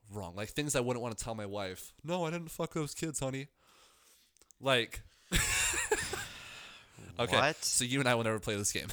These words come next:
Speaker 1: <laughs> based on that reaction.
Speaker 2: Yeah, m-,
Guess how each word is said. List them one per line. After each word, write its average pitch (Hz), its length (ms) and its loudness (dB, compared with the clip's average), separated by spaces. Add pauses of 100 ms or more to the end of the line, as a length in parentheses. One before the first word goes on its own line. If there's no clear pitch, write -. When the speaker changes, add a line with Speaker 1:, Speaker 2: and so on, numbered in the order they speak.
(160)
Speaker 1:
<laughs> - 1080 4
based 143 260 8
on 123 160 4
that - 160 4
reaction. 98 520 0 (460)
Speaker 2:
Yeah, 107 220 -2
m-, 107 100 -4